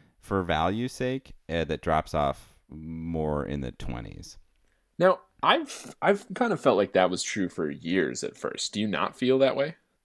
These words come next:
Speaker 1: I think that there's always been a handful of, like, stalwart, amazing first basemen. And then, yes, that it's,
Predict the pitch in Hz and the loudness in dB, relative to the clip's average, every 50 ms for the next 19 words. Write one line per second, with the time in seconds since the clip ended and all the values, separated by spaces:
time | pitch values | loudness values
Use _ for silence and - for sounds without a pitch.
0 | _ - 85 85 87 87 87 - - - 95 87 87 82 - - 82 78 - - | _ 2 4 4 6 4 2 0 -2 -2 0 0 0 0 -2 -2 -4 -4 -2 -2
1 | - 80 80 80 80 78 76 73 69 - - - - - - _ _ _ _ _ | 0 2 2 4 2 2 0 -2 -6 -10 -14 -16 -18 -20 -20 _ _ _ _ _
2 | _ _ _ _ _ _ _ _ _ - 78 80 82 82 82 82 78 76 - - | _ _ _ _ _ _ _ _ _ -2 -2 0 0 0 0 -2 -4 -4 -4 -2
3 | 78 78 73 64 50 69 69 73 78 78 73 76 73 - - 76 71 67 64 58 | -2 -2 -2 -4 -6 -10 -10 -8 -8 -6 -6 -8 -8 -8 -8 -6 -4 -4 -6 -6
4 | - _ - 71 71 69 65 - - 71 71 65 62 58 57 - - - _ _ | -8 _ -6 -6 -4 -6 -6 -8 -10 -8 -6 -4 -4 -6 -8 -12 -16 -20 _ _
5 | _ _ _ _ - - - - - - 71 73 71 69 71 69 64 - _ _ | _ _ _ _ -20 -20 -18 -10 -4 -2 0 0 0 0 0 -2 -2 -4 _ _
6 | - - 73 71 71 71 69 69 69 69 69 67 65 64 - 67 62 60 57 53 | -10 -8 -6 -6 -6 -6 -6 -4 -4 -4 -4 -6 -6 -8 -10 -10 -10 -10 -10 -12
7 | - - 67 64 - - - - - - - - - 50 - - - _ _ _ | -12 -10 -10 -10 -8 -8 -8 -8 -8 -10 -12 -14 -14 -14 -16 -16 -20 _ _ _
8 | _ _ _ _ _ _ _ _ _ _ - 78 76 78 76 73 73 73 71 71 | _ _ _ _ _ _ _ _ _ _ -6 -4 -2 0 0 0 0 -2 -2 -2
9 | 76 71 64 57 - - - 73 71 - - 76 78 71 - - - - | -2 -2 -2 -2 -4 -6 -4 -6 -6 -6 -4 -6 -6 -6 -6 -10 -16 -18